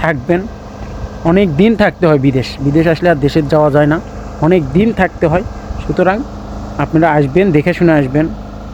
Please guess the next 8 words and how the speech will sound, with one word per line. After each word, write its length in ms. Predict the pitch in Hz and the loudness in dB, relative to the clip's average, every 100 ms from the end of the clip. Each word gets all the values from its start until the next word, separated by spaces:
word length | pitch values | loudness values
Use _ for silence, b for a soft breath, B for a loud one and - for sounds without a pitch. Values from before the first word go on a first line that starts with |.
| - - | -14 -4
তারপরে 800 | 139 139 131 - 135 135 131 123 - - - - - - - | 0 0 0 -2 0 2 2 -2 -4 -10 -12 -12 -10 -4 2
নিজের 400 | 143 139 151 147 139 - - - - - | 4 6 4 4 2 -2 -8 -12 -10 0
পরিবারের 520 | 170 165 160 156 160 143 - | 4 4 4 4 2 0 -4
কথা 180 | 165 165 | 0 0
চিন্তা 340 | - 175 202 | 2 2 2
করে 180 | 175 175 | 2 4
আসবেন, 340 | 160 143 165 208 254 - - - - - - - - - 151 147 143 | 2 0 -2 -2 -2 -4 -4 -6 -4 -4 -4 -10 -8 -2 0 2 0
আর 80 | 147 | 0